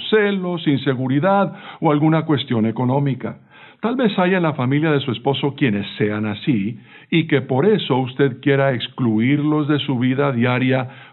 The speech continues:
para reducir la influencia negativa que pudieran ejercer sobre sus hijos y sobre usted misma. Ese deseo es lógico y a veces necesario. Sin embargo, guardarles rencor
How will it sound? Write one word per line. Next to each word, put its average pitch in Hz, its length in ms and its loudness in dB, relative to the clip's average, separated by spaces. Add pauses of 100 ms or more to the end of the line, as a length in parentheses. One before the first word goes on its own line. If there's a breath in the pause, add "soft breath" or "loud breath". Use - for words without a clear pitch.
para 131 220 0
reducir 123 560 0
la 143 140 2
influencia 123 560 -2
negativa 165 880 0 (200 loud breath)
que 160 120 4
pudieran 143 400 2
ejercer 135 480 0
sobre 113 260 -2
sus 135 240 -4
hijos 208 320 2 (140)
y 160 140 0
sobre 127 360 0
usted 120 460 -2
misma. 101 640 -2 (420 loud breath)
Ese 139 460 2
deseo 143 540 2
es 127 140 -2
lógico 127 800 0
y 196 60 0
a 208 80 2
veces 156 380 0
necesario. 151 800 -4 (440 soft breath)
Sin 85 120 -6
embargo, 120 640 0 (280 loud breath)
guardarles 135 920 -2
rencor 113 800 -2